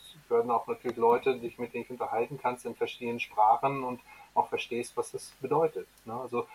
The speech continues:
für mich war auch immer eine große Erleuchtung, ähm, wenn du Trainer bist zum Beispiel,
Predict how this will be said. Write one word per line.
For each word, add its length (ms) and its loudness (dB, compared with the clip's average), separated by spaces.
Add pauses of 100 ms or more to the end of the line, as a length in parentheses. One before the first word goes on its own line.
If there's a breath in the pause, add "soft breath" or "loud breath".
(200 loud breath)
für 60 0
mich 200 6
war 120 12
auch 120 12
immer 140 6
eine 140 6
große 260 6
Erleuchtung, 540 4 (680 loud breath)
ähm, 460 10
wenn 140 6
du 280 4 (100)
Trainer 420 8
bist 180 -6
zum 100 -2
Beispiel, 380 0